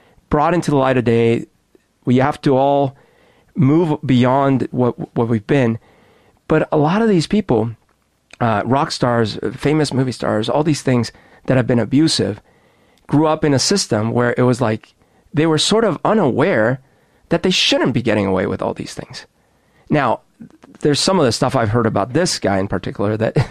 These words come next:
<laughs> just go beyond the pale. Um, 'cause mostly I was talking about, uh, you know, bringing the, the idea of bringing the groupies backstage and then having sex with them and things like that. But then this takes it into, like, the torture and abuse and constant, like, which is just crazy.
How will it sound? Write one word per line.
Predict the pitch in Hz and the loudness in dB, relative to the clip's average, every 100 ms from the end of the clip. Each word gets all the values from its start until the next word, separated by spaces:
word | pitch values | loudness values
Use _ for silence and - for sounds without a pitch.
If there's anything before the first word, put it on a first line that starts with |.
| - | -8
<laughs> | - | -10
just | - - - | -8 -6 0
go | 135 | 0
beyond | 127 110 98 | 0 -4 -4
the | 104 | -6
pale. | - 147 104 107 - - - - - - - | -2 0 0 -4 -8 -20 -20 -20 -20 -18 -4
Um, | 135 110 113 - - - - | -2 -2 -4 -14 -20 -14 -2
'cause | 131 | 0
mostly | 160 175 160 | 2 0 0
I | 131 | 0
was | 113 | 0
talking | - 113 117 | -2 -2 -2
about, | 101 98 95 - - _ _ _ _ - | -2 0 -2 -2 -10 _ _ _ _ -4
uh, | 131 120 120 - | 0 0 -2 -4
you | 147 127 | 0 0
know, | 113 | 2
bringing | 139 147 139 127 - 165 | 0 2 2 2 -2 -8
the, | 120 131 | -2 -2
the | 127 135 | 0 0
idea | 135 151 | 2 0
of | 117 | 0
bringing | 147 151 | 0 2
the | 120 | 0
groupies | 95 131 143 135 123 107 - - | 0 0 0 2 2 2 -2 -4
backstage | 131 123 - 131 120 110 101 | -4 -4 -4 0 2 0 -2
and | 101 | -4
then | 101 98 | -2 -2
having | 92 120 113 | -2 0 0
sex | - 110 | -2 -6
with | - | -6
them | 98 98 | -6 -6
and | 98 | -6
things | 107 | -6
like | 110 | -6
that. | 98 - - - - | -8 -12 -20 -20 -6
But | 147 151 | -2 2
then | 156 | 2
this | 160 190 | 2 0
takes | - 151 - | -2 -2 0
it | 120 | 0
into, | 117 - | 0 -2
like, | 107 104 | -4 -4
the | 113 | -8
torture | - - 135 - 127 107 | -10 -2 -2 -2 -2 -2
and | 107 | -2
abuse | 104 113 117 110 - | -4 -2 0 -2 -4
and | 107 - | -6 -6
constant, | - 120 - - | -2 -2 -4 -8
like, | 139 120 - - - - - | -6 -6 -8 -20 -20 -20 -18
which | - | -6
is | 113 | -4
just | 117 - | -4 -4
crazy. | 127 107 98 | -2 -2 -2